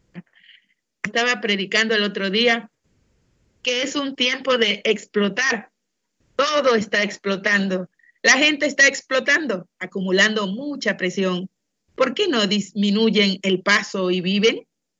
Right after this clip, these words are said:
¿Ah? Eso es correcto.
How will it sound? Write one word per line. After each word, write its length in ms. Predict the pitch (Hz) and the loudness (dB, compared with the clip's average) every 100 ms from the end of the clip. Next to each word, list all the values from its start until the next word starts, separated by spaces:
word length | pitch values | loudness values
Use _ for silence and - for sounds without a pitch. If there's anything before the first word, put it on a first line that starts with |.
| _ | _
¿Ah? 260 | 190 208 262 - _ - _ _ _ - | 0 2 2 -4 _ -20 _ _ _ -6
Eso 360 | 196 190 247 269 | -4 -2 0 2
es 160 | 196 | 0
correcto. 580 | 202 180 233 - 214 | -2 0 0 0 -12